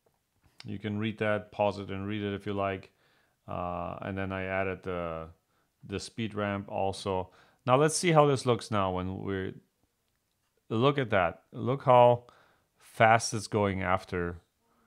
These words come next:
Now it's actively chasing the green ball. In the beginning, it was literally just darting left and right without much intention.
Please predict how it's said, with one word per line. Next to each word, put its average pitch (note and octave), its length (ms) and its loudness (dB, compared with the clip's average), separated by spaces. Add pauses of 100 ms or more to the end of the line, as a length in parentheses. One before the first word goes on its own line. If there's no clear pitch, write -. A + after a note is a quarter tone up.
(2250)
Now B2+ 240 6
it's - 260 0 (300)
actively B2 500 4
chasing A2 540 2
the G2 80 0
green G2 300 0
ball. F#2 260 2
In G2+ 100 0
the A#2 60 2
beginning, C3+ 340 4
it A#2 60 4
was G2+ 200 2
literally A2+ 300 4
just F#2 380 -6
darting G#2 360 6
left G2+ 280 2
and F#2+ 120 -2
right G2 280 0
without G2 420 0
much F#2 280 -6
intention. A2+ 600 -2